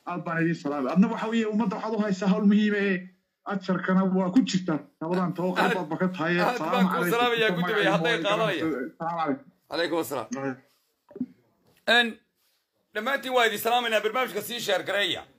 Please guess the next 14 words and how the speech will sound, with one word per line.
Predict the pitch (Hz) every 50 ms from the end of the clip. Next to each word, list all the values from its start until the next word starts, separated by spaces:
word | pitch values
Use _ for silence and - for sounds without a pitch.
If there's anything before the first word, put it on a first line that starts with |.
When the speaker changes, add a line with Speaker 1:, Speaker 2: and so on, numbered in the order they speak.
| _ -
Speaker 2:
Sii | - - - 202 226 233
sheer | - - 208 208 190 165
gareeya, | 151 214 226 240 233 220 214 220 233
ajar | 240 240 - 214 202
baan | - 214 233 220 -
ka | - 226
dayayaa | 220 226 240 226 220 208 208 202 -
sidii | - 226 214 233 233 233
ehelka | 233 226 214 180 - 202
reer | 185 202 220 233 214
Caade. | 180 170 214 226 226 214 165 123 - - - _ _ _ _ _ _
Ummadda | 185 208 220 240 240 170 226 226 233 226
Islaamkaan | 202 - 226 233 226 214 202 214 220 226 226 233
intaa | 233 214 - 170 143 147 147